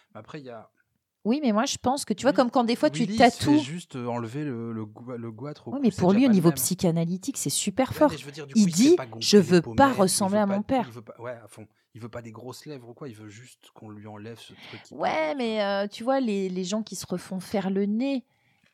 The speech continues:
Speaker 2: c'est super fort, en fait. Quand tu, enfin, moi, je trouve que les histoires de la chirurgie esthétique, quand t'écoutes les gens qui la font, c'est
Speaker 1: Mhm.
Speaker 2: forc-, c'est bien plus profond que ce qu'on pense.
Speaker 1: Ouais.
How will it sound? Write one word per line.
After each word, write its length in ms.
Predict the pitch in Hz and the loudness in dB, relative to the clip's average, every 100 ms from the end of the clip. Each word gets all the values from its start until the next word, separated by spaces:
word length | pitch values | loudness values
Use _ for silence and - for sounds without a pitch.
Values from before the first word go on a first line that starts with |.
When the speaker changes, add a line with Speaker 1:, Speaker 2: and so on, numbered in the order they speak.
| _ _ | _ _
Speaker 2:
c'est 240 | - - | -10 -6
super 560 | 160 - - - 240 - | -6 -6 -8 -4 -6 -4
fort, 320 | - 247 214 | -2 -2 0
en 80 | 165 | -4
fait. 240 | - 147 | -4 -4
Quand 100 | 165 | -6
tu, 260 | 160 - 185 | -8 -10 -8
enfin, 180 | - 165 | 0 0
moi, 160 | 190 269 | 2 -6
je 120 | - | -6
trouve 340 | - 277 302 | -8 -8 -8
que 100 | - 180 | -10 -8
les 280 | 160 165 | -8 -10
histoires 360 | 208 - - 233 | -12 -10 -6 -4
de 60 | 165 | -4
la 60 | |
chirurgie 520 | - - 208 214 190 | -6 -8 -6 -6 -4
esthétique, 720 | 190 - 170 165 - 214 - - _ | -8 -8 -12 -12 -14 -14 -14 -20 _
quand 160 | 165 | -12
t'écoutes 480 | 165 196 _ 247 - | -8 -10 _ -14 -8
les 140 | 180 165 | -6 -4
gens 180 | 180 | -4
qui 200 | 208 - | -6 -8
la 220 | 165 151 147 | -8 -6 -8
font, 340 | - 185 214 | -10 -12 -12
c'est 220 | - - 143 | -12 -12 -12
Speaker 1:
Mhm. 60 | 101 | -12
Speaker 2:
forc-, 300 | - - - | -12 -12 -14
c'est 240 | - 190 143 | -8 -8 -8
bien 240 | 156 269 | -8 -8
plus 160 | 285 269 | -6 -12
profond 420 | - 214 - 226 | -10 -12 -10 -12
que 120 | 214 | -12
ce 80 | 185 | -16
qu'on 140 | - 156 | -16 -18
pense. 380 | - 123 - _ _ _ _ _ - | -18 -20 -20 _ _ _ _ _ -14
Speaker 1:
Ouais. 220 | 110 | -12